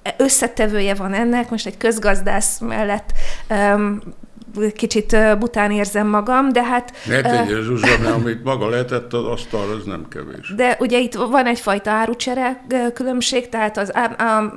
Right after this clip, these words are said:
Speaker 1: á-, árak és az, tehát a külkereskedelemre be-, ki-, eladott termékek értéke és, ö, az árucsere arány, úgy hívják, és az el-, behozott, ö,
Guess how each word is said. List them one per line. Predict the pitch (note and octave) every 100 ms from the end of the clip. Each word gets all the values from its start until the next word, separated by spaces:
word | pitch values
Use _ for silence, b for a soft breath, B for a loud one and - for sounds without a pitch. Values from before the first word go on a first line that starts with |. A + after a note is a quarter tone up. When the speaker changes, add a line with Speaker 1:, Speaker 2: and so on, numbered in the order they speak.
| -
Speaker 1:
á-, | - A3 -
árak | - A3+ A3+ A3+ A3 A3
és | G#3
az, | G#3
tehát | F#3+ G3
a | G3
külkereskedelemre | B3+ A#3+ C4 G#3 - G#3 G3+ G3
be-, | G#3 A#3+
ki-, | - A#3 G3+
eladott | A3+ G#3+ G3 G3 -
termékek | A#3+ A#3 A3+ G#3+ G#3 G#3+ G3+ G#3 - B B
értéke | A#3+ C4 A#3+ B3+ A#3 A#3 A3+ A3 A3 B B
és, | A3 G#3 G#3 A#3+
ö, | G3+ G3+ G3+ B B
az | - G#3
árucsere | - A3+ A3+ A#3+ A3+ B3
arány, | F#3+ F#3+ G3+
úgy | G#3+
hívják, | G#3+ G3+ G#3 G3 G3+
és | A#3+ -
az | F#3+ -
el-, | A#3 A3 G#3
behozott, | A#3 B3 G#3 G#3 G3+ - -
ö, | G#3+